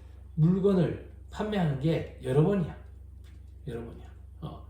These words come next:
그리고 물건을 사오는 것도 여러 번이고 사오는 거, 나가는 거 빈번해.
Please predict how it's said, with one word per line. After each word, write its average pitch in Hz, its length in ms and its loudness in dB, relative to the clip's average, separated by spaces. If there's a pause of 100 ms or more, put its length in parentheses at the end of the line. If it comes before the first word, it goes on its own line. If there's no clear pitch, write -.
그리고 165 200 2
물건을 190 440 4
사오는 175 380 0
것도 - 180 -8
여러 110 160 -4
번이고 - 320 -12 (560)
사오는 262 500 0
거, 254 260 -2
나가는 190 360 -2
거 240 180 -6
빈번해. 185 680 -2